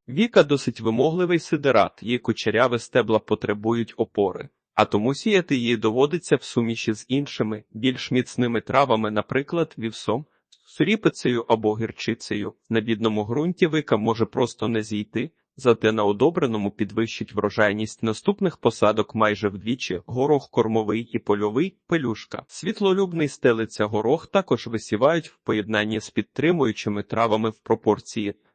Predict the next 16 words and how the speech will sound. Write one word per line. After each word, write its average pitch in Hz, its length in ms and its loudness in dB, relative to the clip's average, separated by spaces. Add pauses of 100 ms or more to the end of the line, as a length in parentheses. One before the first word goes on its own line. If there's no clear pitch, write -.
(140)
три 131 180 2
один. 110 520 0 (200)
Окрім 151 380 -2
збагачення 113 720 2
ґрунту 143 500 -2
азотом, 101 520 -2 (260)
він 139 220 -2
збільшує 110 580 -4
кількість - 480 -4
черв'яків 110 580 -2
та 190 120 4
корисних 123 520 0
ґрунтових 107 600 -2
мікробів 156 500 -2
на 117 120 0
ділянці. 110 640 -4